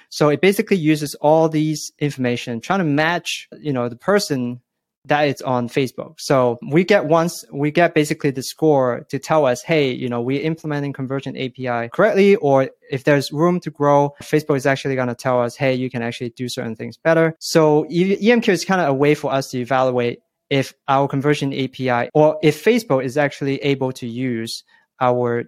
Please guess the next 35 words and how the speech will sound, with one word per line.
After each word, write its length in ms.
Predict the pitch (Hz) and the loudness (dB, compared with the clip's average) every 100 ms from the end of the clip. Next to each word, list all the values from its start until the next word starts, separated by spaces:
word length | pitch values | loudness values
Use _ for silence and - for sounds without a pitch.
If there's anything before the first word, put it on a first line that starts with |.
| 117 | 0
data 460 | 143 135 127 120 - | 2 4 2 0 -2
that 200 | 139 131 | -2 0
we're 100 | 127 | -4
sending 340 | 110 123 117 117 | -4 -4 -6 -8
to 180 | 123 | -10
Conversion 440 | 117 113 113 117 113 | -8 -6 -6 -6 -6
A 120 | 113 | -6
P 180 | - 117 | -6 -8
I 80 | 110 | -6
or 160 | 120 | -6
not. 280 | 113 127 - | -8 -10 -14
So 160 | 127 160 | -4 2
that's 240 | 170 190 | 2 2
E 100 | 147 | -2
M 120 | 117 113 | -6 -6
Q. 260 | 117 123 151 | -8 -8 -6
We 100 | 127 | -4
use 220 | 143 143 | -2 0
that 240 | 135 123 - - | 0 -2 -8 -14
to 120 | 127 | -8
evaluate 560 | 113 120 120 117 117 - _ _ _ _ | -4 -2 0 -2 -6 -8 _ _ _ _
data 240 | - 143 147 | 0 2 2
quality. 460 | 151 143 156 180 185 - | 4 2 2 -2 -8 -6
For 560 | 151 135 131 127 123 - _ - | 0 4 4 4 0 -6 _ 0
A 160 | 180 220 | 2 4
E 240 | 185 139 | 4 0
M 340 | 120 120 147 147 | 0 -4 -6 -4
is 180 | 147 | -4
basically 480 | - 165 165 196 175 | 0 0 0 0 2
when 560 | 156 147 135 131 127 123 | 2 2 0 -2 -2 -2
A 140 | 143 147 | -2 -2
T 140 | 165 | -2
T 140 | 156 | -6
prompt 500 | 151 - 143 131 127 | -8 -6 -4 -4 -4
was 360 | 123 117 - - | -6 -6 -8 -20